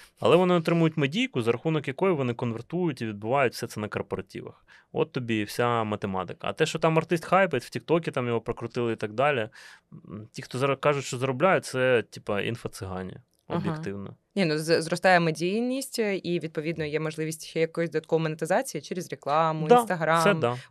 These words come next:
Speaker 1: да.
Speaker 2: це, тобто
Speaker 1: Да,
Speaker 2: ці
Speaker 1: це да.
Speaker 2: напрямки.
Speaker 1: І ми, я кажу про,
Speaker 2: А якщо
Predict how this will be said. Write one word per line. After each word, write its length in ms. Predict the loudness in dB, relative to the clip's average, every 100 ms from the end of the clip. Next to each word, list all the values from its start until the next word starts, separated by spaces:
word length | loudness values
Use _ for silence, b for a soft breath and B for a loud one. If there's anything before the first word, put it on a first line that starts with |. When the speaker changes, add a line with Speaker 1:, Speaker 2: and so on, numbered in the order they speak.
| -2 0
Speaker 1:
да. 60 |
Speaker 2:
це, 280 | 0 0 -2
тобто 200 | -8 0
Speaker 1:
Да, 120 | 2 4
Speaker 2:
ці 100 | 4
Speaker 1:
це 60 |
да. 60 | 8
Speaker 2:
напрямки. 320 | 8 8 6
Speaker 1:
І 40 | 4
ми, 160 | 4
я 100 | 6
кажу 200 | 6 2
про, 140 | 2 0
Speaker 2:
А 20 |
якщо 140 | 0